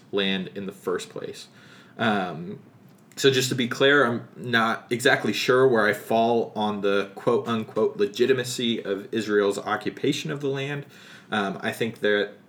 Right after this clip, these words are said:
there are many fruitful and interesting readings of the Hebrew Bible that, um, include reading it from the perspective of minorities such as the Canaanites.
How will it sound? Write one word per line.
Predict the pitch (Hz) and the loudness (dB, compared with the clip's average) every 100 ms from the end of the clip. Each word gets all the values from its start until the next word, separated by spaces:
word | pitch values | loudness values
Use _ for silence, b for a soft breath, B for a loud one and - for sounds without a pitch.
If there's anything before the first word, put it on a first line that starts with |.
| - - | -20 -6
there | - 107 104 101 | 0 2 2 0
are | 104 98 | 0 -2
many | 104 110 117 113 | 0 0 0 -2
fruitful | - - 135 139 139 120 110 | -4 2 2 4 0 0 0
and | 107 - | -6 -4
interesting | 135 131 123 95 - 101 | -4 0 0 0 -4 -2
readings | 107 107 107 101 | 0 0 -2 -2
of | 95 | -4
the | |
Hebrew | 92 113 107 98 | -4 -4 0 -2
Bible | 98 98 101 95 | 0 2 2 2
that, | 98 - - B B B B - | -2 -4 -10 B B B B -6
um, | 110 98 95 - | -2 -2 -4 -4
include | 120 110 - - 139 139 135 | -4 -4 -8 0 6 6 6
reading | 107 110 120 113 | 2 2 2 0
it | - | -2
from | 110 | -4
the | 101 | -4
perspective | - 107 - 101 95 107 98 92 - - | -4 -4 -2 -4 -2 0 0 -2 -6 -6
of | 101 | -4
minorities | 98 98 98 98 95 92 | -2 -2 0 0 0 -4
such | - 104 - | -4 -6 -4
as | 98 92 92 - B B B | -2 -2 -4 -8 B B B
the | 104 | -4
Canaanites. | 101 - 110 101 92 80 - - | -4 -4 -2 -2 -4 -10 -12 -14